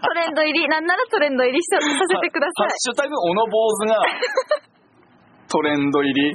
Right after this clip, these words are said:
Speaker 1: はい。あ、腹いっぺい坊主でもいいですよ。どっちがいいですか？
Speaker 2: <laughs> いやー、やめとこ。
Speaker 1: いや。
Speaker 2: これだって、みんなだって、一人何回も書いてもいいわけだじゃん。
Speaker 1: そうですよ。ってことは、それだけ坊主を見たいっていう人がいるっていうことですよ。
Speaker 2: いやー。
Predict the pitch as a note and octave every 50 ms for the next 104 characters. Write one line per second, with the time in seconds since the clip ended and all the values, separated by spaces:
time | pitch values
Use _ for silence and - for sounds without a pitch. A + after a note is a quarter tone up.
0 | - - - - D4 C#4 A3+ G3+ - _ _ _ _ _ _ _ _ - - -
1 | - - - - - - - - - - - - - - - - - - C4+ B3+
2 | - E4 E4+ G#4+ A4 F4+ D4 - - - C4 B3+ G#3 A#3 C4 B3+ G#3 A3 A3+ A#3+
3 | A#3 A3+ A3 F#3+ A3 - - F3 F3 A3 B3 - F#4+ - G#4 E4 A3 B3 - -
4 | - F3 - D4 D#4 - - - - - G#3 G#3 A3+ - - - _ - A#2+ A2
5 | G#2+ G2 G2+ G2+ E2 - G#2 - - - - - - - - - B2 A#2+ A#2+ A#2+
6 | A#2 A#2 C3+ - - - - - - - - - C4+ C#4 - - - - C#3 B2
7 | A2 C#3+ - - - A#2+ A2+ - - _ _ - - - - B2 B2+ D3 F3 G3
8 | G3+ G3 D#3+ D3 D3 - - G2 F#2+ - - - - - - B3 B3+ C4+ B3 G#3
9 | D#3 C3 C3 C3 B2+ F3 F3 G3 G3 F#3+ F3 - C3+ A2+ G#2 A2 G#3 - A3 G#3
10 | F#3+ F3+ F#3+ F3+ F#3 F3+ - - - C#4 C4 G#3 B3+ B3 - - B3 A3+ - -
11 | - - - - - - _ - - - - - - - F4 E4+ F#4+ - F#4+ F#4
12 | F#4+ - - D4 C4 A#3 A3+ A#3+ - D4+ D#4 D4 A#3+ A#3 C4 C#4 C#4+ C4+ C#4 D4
13 | C#4+ C#4 D4+ A3 G3+ F#3+ - - D4+ D#4+ C#4 - - F#3 G#3+ G#3 - A3 G#3+ G#3+
14 | G3 F#3 D#3+ G3+ A#3 - - - D#3+ - - - - - D#3 C#3+ - - - -
15 | - - - -